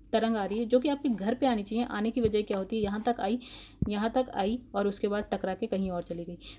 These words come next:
तो obviously यहाँ चली गई, यहाँ चली गई, कहीं और चली गई, ठीक है, तो आपके घर तक नहीं आती है।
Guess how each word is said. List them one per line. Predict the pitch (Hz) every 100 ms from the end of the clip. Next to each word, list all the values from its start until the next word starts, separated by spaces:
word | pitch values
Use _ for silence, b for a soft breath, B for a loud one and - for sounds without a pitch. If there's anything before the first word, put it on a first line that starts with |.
| -
तो | 269 240
obviously | 233 262 277 -
यहाँ | 208 202 233
चली | 220 202
गई, | 208
यहाँ | 208 190 196
चली | 220 202 190
गई, | 202
कहीं | 202 208 214
और | 214
चली | 220 190
गई, | 185 185
ठीक | 254
है, | 254 B B
तो | 277
आपके | 254 269
घर | 233 226
तक | 220
नहीं | 208 180
आती | 160
है। | 170